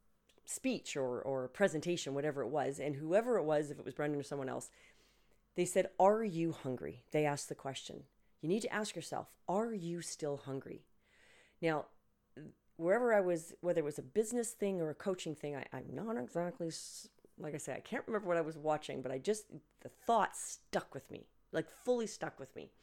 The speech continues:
In fact, I did a post on the High Functioning Habits Instagram account. It's one I'm, I'm just, I'm not sure whether to close or not, because Living Well with Shell seems to, to be the main one. But I did the same Instagram post, and on Living Well with Shell, there's a little squirrel with a nut,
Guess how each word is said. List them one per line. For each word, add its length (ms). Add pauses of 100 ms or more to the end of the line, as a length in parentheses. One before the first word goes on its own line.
(280)
In 80
fact, 300 (400)
I 100
did 220
a 40
post 360
on 120
the 220
High 200
Functioning 420
Habits 500
Instagram 520
account. 400
It's 160
one 160
I'm, 260
I'm 160
just, 200 (200)
I'm 160 (500)
not 360
sure 160
whether 220
to 180
close 420
or 80
not, 180
because 160
Living 280
Well 120
with 120
Shell 240
seems 260
to, 160 (400)
to 80
be 140
the 80
main 260
one. 200 (340)
But 260
I 80
did 180
the 60
same 840
Instagram 500
post, 460
and 100
on 120
Living 200
Well 160
with 120
Shell, 260
there's 200
a 40
little 220
squirrel 500
with 180
a 60
nut, 380